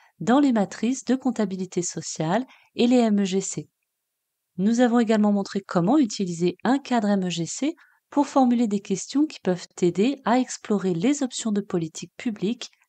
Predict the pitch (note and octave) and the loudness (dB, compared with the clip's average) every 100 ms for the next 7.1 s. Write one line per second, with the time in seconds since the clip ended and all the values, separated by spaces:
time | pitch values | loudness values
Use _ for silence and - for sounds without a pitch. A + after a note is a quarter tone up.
0 | _ _ F#3+ G#3+ G3 A#3 A3 - F3+ E3+ | _ _ -4 -2 0 2 0 -2 -4 -2
1 | E3+ A3+ G#3+ A3 G3+ E3+ E3+ A3+ G3+ F#3 | -2 0 0 0 -2 -2 -2 -4 -2 -4
2 | E3 D3+ D3+ D3+ - - _ _ _ _ | -4 -4 -6 -8 -18 -20 _ _ _ _
3 | _ _ _ _ _ _ _ - E3+ - | _ _ _ _ _ _ _ -6 -6 -2
4 | A3+ D#4 - _ _ _ _ F#3+ B3+ C#4+ | 0 0 -2 _ _ _ _ 0 0 2
5 | B3+ B3+ A#3 A3+ A3 G#3+ - G3+ G3 G3 | 2 4 4 2 0 -2 0 0 2 0
6 | F#3+ E3 D#3+ C4+ - B3+ - G#3+ - G#3 | -2 -2 0 0 2 -2 -2 -10 -6 -4